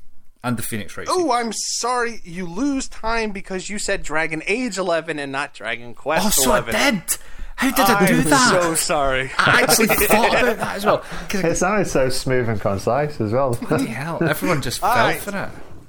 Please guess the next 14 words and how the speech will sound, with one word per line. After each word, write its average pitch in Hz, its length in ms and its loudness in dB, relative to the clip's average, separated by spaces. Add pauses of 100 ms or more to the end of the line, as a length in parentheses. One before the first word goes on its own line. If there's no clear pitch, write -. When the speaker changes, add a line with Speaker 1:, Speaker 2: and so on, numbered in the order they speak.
(840)
Speaker 3:
Oh, 120 120 0
man. 95 220 2
Speaker 2:
And, 170 600 0 (580)
uh, 185 300 0
go. 185 380 -4
I 160 160 -4
have 151 640 -4
Devil 170 200 -2
May 156 140 0
Cry 135 240 -2
five. 262 420 -2
It 151 100 -20
was 139 140 -4
amazing. 262 460 -4